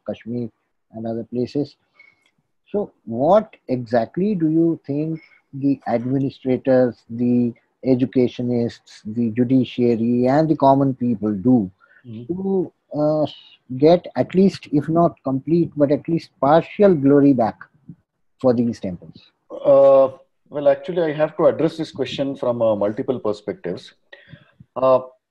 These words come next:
Speaker 2: the first thing is that, uh, uh,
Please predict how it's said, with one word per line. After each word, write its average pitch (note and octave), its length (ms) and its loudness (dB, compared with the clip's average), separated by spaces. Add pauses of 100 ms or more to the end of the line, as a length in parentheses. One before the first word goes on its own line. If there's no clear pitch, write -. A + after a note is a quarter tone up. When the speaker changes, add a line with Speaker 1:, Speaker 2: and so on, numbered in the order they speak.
(920)
Speaker 2:
the D3 160 -2
first F#3+ 400 0
thing F#3+ 220 -2
is E3+ 180 2
that, D#3 320 4 (120)
uh, C3 280 4 (960)
uh, B2+ 440 0